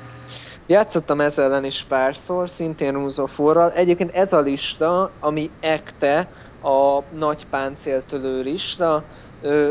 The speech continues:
az csinálja, hogy üttet, rengeteg Weapon Master van benne, és a E Kreos pedig üttet még egyet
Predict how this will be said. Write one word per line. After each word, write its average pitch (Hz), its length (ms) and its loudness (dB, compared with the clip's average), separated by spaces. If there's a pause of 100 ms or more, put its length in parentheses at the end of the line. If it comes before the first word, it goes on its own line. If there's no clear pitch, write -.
(120)
az 147 280 0
csinálja, 156 680 2
hogy 147 420 -2
üttet, 139 600 -2
rengeteg 156 800 0
Weapon 185 280 -6
Master 151 460 -6
van 139 220 -8
benne, 139 340 -4 (200)
és 147 200 -2
a 135 460 4 (400)
E 143 260 0
Kreos 156 380 2 (120)
pedig 143 240 -4
üttet 139 540 -4
még 127 260 -4
egyet 127 480 0